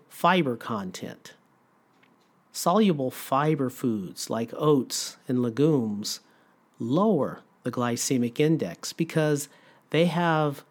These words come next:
a slower, delayed process getting out of the stomach and emptying the stomach. Insoluble fiber, on the other hand,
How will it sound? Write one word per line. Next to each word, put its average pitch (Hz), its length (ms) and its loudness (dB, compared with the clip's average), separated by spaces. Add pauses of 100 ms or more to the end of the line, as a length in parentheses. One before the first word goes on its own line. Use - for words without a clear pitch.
(160)
a 135 80 -4
slower, 151 800 2
delayed 139 840 -2 (320)
process 147 800 -2 (260)
getting 139 340 0
out 131 300 -2
of 117 420 -4 (120)
the - 80 -10
stomach 147 500 -2
and 101 220 -6
emptying 127 480 -2
the 110 60 -10
stomach. - 520 -4 (1500)
Insoluble 123 800 4
fiber, 117 460 -2
on 113 140 -2
the 117 140 0
other 196 220 2
hand, 104 520 -8